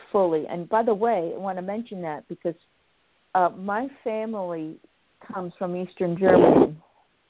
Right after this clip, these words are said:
Um, at least a part of my family does. And, m-, you know, I can remember my mom, my grandma t-, saying that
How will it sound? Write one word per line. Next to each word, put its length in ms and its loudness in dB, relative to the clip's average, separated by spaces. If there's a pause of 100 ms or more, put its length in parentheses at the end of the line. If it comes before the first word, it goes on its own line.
(380)
Um, 480 0 (140)
at 60 -6
least 220 -2
a 60 0
part 260 0
of 80 -2
my 140 -2 (100)
family 300 -4
does. 320 -2 (240)
And, 260 -6 (840)
m-, 120 -8 (260)
you 80 -4
know, 280 0 (140)
I 140 0
can 180 -4
remember 380 -2
my 180 0
mom, 400 -2
my 120 0
grandma 520 -4 (280)
t-, 80 -2 (220)
saying 280 -2 (1000)
that 200 0